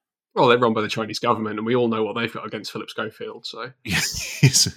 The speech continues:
Speaker 2: yeah. He is on their list. Uh, so, you know, he might not be, um, a, a groomer, um,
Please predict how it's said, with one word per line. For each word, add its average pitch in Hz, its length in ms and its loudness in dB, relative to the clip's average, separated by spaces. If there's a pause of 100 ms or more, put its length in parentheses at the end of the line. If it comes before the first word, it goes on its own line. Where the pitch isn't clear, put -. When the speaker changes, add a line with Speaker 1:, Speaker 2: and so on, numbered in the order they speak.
Speaker 2:
yeah. - 300 -16 (880)
He 104 120 0
is 95 100 4
on 90 140 2
their 87 140 2
list. 90 520 0 (800)
Uh, 123 360 6
so, 151 120 2
you 160 220 4
know, 101 240 4
he 127 180 0
might 131 240 2
not 117 280 -2
be, 101 440 2
um, 92 560 0 (640)
a, 92 160 -4 (800)
a 101 80 -4 (680)
groomer, 101 400 0 (540)
um, 107 540 -4